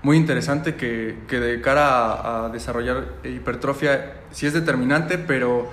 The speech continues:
siempre el entrenamiento va a ser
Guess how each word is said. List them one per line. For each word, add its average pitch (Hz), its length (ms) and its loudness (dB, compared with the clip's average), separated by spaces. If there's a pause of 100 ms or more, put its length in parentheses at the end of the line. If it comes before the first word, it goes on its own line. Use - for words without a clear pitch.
(260)
siempre 170 880 2 (540)
el 135 160 -2
entrenamiento 147 680 2
va 170 120 6
a 160 40 2
ser 160 160 2